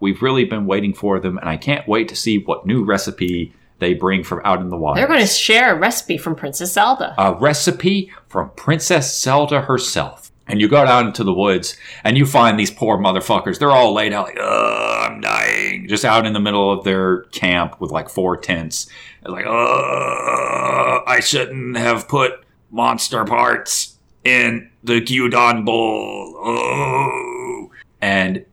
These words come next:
Speaker 1: you go over to them and you're like, "Man, what it, what the fuck happened?" And they're like, "We changed the recipe from Princess Zelda. We thought that we could build upon it."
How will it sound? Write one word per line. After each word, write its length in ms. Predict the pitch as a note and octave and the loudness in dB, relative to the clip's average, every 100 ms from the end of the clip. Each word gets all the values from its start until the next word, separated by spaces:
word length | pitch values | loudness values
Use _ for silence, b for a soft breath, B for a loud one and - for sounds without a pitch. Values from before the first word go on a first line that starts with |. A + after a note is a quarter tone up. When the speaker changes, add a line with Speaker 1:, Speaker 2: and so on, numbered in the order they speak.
| - | -4
Speaker 1:
you 260 | G#2 G2+ | 0 0
go 260 | F#2+ B2 B2 | 2 4 4
over 140 | A#2 | 2
to 80 | A#2 | 0
them 140 | A2 G#2+ | 0 -2
and 140 | G#2 | -6
you're 80 | G2+ | -4
like, 140 | G#2 | -4
"Man, 260 | A#2 B2 A#2 | 0 0 2
what 140 | B2+ | 0
it, 200 | C#3+ - _ _ | -2 -4 _ _
what 140 | A#2+ | -6
the 60 | - | -4
fuck 260 | - D#3 | 0 0
happened?" 460 | D3 C#3 C3+ F2 C#2 - _ _ | 2 2 4 0 -8 -14 _ _
And 180 | A2 G2+ | -2 0
they're 80 | F#2+ | 0
like, 200 | G2 F#2+ | -2 -6
"We 380 | G#2 G#2 G2+ G#2+ | -2 0 2 0
changed 480 | - D3 B2+ G#2+ - | 0 2 2 0 0
the 80 | A#2 | 0
recipe 720 | A#2 A2+ A2 G#2+ A2+ F#2+ E2+ | 0 0 -4 -2 0 0 -4
from 260 | - A#2 G2 | -6 -4 -2
Princess 480 | C3 A#2+ A#2+ A2 - | -2 -2 0 0 0
Zelda. 480 | B2 A2 G2+ F2+ D#2+ | 0 0 0 -2 0
We 140 | G#2+ | -2
thought 240 | G2+ B2+ A#2 | 2 2 2
that 180 | A#2 A2 | -4 -4
we 140 | G#2+ | -4
could 280 | - A#2 - | 0 -2 2
build 280 | A#2+ A#2 A2 | 2 2 -2
upon 340 | - A2 G#2+ | 0 0 0
it." 180 | F2 | -4